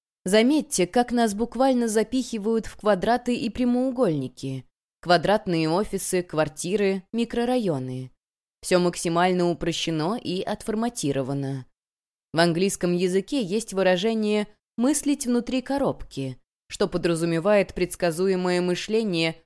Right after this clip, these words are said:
ограниченное системой. Мы живем в этих коробках,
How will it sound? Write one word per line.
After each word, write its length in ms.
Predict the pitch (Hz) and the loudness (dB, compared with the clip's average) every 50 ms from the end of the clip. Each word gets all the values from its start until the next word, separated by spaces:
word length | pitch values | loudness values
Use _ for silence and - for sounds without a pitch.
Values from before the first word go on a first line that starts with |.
| _ _ - | _ _ 0
ограниченное 880 | 220 220 196 208 196 175 160 160 147 - - 165 165 165 170 170 165 | 0 0 4 4 2 4 2 0 -2 -2 -4 -2 0 0 0 0 0
системой. 880 | 165 - - - - - - - 151 139 131 127 131 131 131 131 135 - _ _ _ _ _ _ _ _ _ _ _ _ - | -2 -2 -6 -6 -6 -6 -6 -6 -6 -6 -6 -6 -8 -8 -10 -10 -12 -18 _ _ _ _ _ _ _ _ _ _ _ _ -4
Мы 220 | 202 220 247 294 311 | 0 2 2 2 2
живем 400 | 294 285 247 202 214 226 240 220 | 2 0 2 2 2 2 2 4
в 60 | 175 | 4
этих 320 | 170 170 - 170 151 - | 4 4 2 -4 -6 -4
коробках, 680 | - 202 208 202 160 131 - - - 139 131 - - - | -4 -4 -2 -2 -2 -4 -4 -8 -10 -10 -10 -12 -12 -20